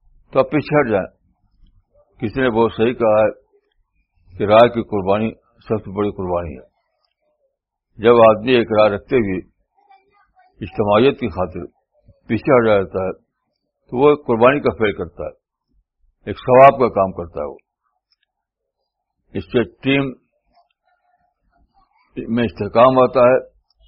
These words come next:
اور آپ کو ثواب ملتا ہے۔ تو کشمیر میں بہت بڑا کام کرنا ہے،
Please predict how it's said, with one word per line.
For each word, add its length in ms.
اور 340
آپ 140
کو 320
ثواب 240
ملتا 280
ہے۔ 160
تو 320
کشمیر 580
میں 200
بہت 240
بڑا 200
کام 260
کرنا 340
ہے، 140